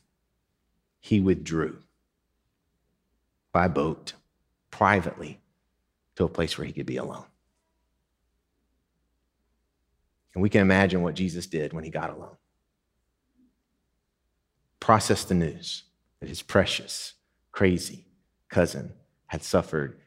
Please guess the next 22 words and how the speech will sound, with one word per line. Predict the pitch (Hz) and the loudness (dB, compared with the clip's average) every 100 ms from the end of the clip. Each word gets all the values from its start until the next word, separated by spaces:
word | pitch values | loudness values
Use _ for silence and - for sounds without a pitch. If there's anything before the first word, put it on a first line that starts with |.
| _ | _
and | 85 76 | -8 -2
died | 80 85 - - _ _ - | 0 0 -4 -16 _ _ -10
such | - 87 | -8 -6
a | - | -4
shameful, | - - 78 76 - - - _ _ _ _ | -4 -2 -2 -6 -10 -12 -14 _ _ _ _
painful, | - 92 76 - - - - _ _ _ | -8 -6 -6 -8 -12 -12 -14 _ _ _
fearful | - - 71 - - - - _ _ _ | -10 -4 -4 -4 -12 -12 -14 _ _ _
death. | - - - _ _ _ _ _ _ _ _ _ _ _ _ _ _ _ _ _ | -10 -10 -18 _ _ _ _ _ _ _ _ _ _ _ _ _ _ _ _ _
We | - 98 | 2 4
know | 82 82 | 4 0
that | 80 69 | -2 -6
Jesus | - - - - - | -8 -10 -12 -12 -12
loved | - 53 57 - - | -8 -8 -8 -12 -20
John | - - 85 | -14 -12 -10
the | - | -12
Baptist, | - 62 - 90 - - - _ _ _ _ _ _ | -12 -14 -14 -10 -10 -12 -18 _ _ _ _ _ _
and | 101 | 0
we | 95 85 | 2 2
know | 76 | 0
that | 73 67 | -4 -6
he | 65 | -8
grieved. | 57 62 62 - | -8 -10 -12 -18